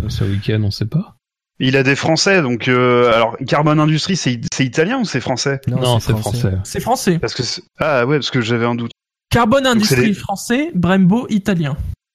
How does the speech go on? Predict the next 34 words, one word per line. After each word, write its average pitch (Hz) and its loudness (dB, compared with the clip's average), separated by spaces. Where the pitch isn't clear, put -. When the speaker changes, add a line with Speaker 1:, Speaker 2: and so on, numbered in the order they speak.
Speaker 2:
Ah, 139 2
mais 156 6
il - 4
me 131 2
semblait 151 2
que 170 -4
Carbon 143 2
Industries 135 0
était 127 2
aussi 202 0
France-, 160 -2
était 135 2
aussi 160 0
italien. 139 -2
Donc, - -6
euh, 107 0
d'accord. 117 0
Donc, 120 0
c'est 147 0
ça 180 0
qu'il 165 2
a, 202 0
puisqu'il - -2
a 131 4
des 131 2
fins 151 2
français, 127 0
euh, 95 0
ont-ils 131 0
dit 131 -2
sur 170 0
Speaker 4:
Mm. 180 0
Speaker 2:
Canal 117 0
Plus. 110 -8